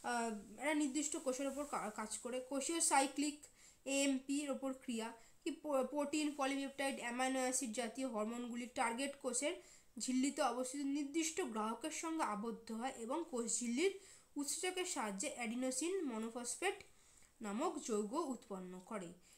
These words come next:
এই যৌগটি এরপর কোষের ভিতরে বিভিন্ন উৎসেচকের ক্রিয়াকে বাড়িয়ে বা কমিয়ে হরমোনের কার্য নিয়ন্ত্রণ করে। ঠিক আছে, এটা হচ্ছে cyclic, এটা হচ্ছে এই হরমোনকে প্রথম রাসায়নিক বার্তাবহ বা cyclic এএমপি বা দ্বিতীয় রাসায়নিক বার্তাবহ বলে।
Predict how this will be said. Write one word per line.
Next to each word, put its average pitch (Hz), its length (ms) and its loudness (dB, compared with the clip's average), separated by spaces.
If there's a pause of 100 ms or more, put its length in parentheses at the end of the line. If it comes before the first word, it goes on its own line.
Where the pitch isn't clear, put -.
(160)
এই 349 220 6
যৌগটি 294 480 2
এরপর 247 380 2
কোষের 277 460 -2
ভিতরে 269 300 0
বিভিন্ন 285 500 0
উৎসেচকের 240 640 0 (100)
ক্রিয়াকে 220 340 -4
বাড়িয়ে 214 380 -4
বা 311 100 0
কমিয়ে 247 420 -4
হরমোনের 226 380 -4
কার্য 175 340 -4
নিয়ন্ত্রণ 240 540 -4
করে। 170 220 -12 (680)
ঠিক - 120 -6
আছে, 208 200 -6 (320)
এটা 339 180 2
হচ্ছে 370 160 4
cyclic, 320 680 6 (1160)
এটা 294 100 0
হচ্ছে 311 220 2
এই 311 120 4
হরমোনকে 262 480 2
প্রথম 294 500 0
রাসায়নিক 247 460 0
বার্তাবহ 233 640 -4
বা 247 160 -4
cyclic 226 540 -4 (100)
এএমপি 196 460 -2 (420)
বা 247 60 -6
দ্বিতীয় 233 320 -2
রাসায়নিক 226 380 -4
বার্তাবহ 240 380 -6
বলে। 202 140 -4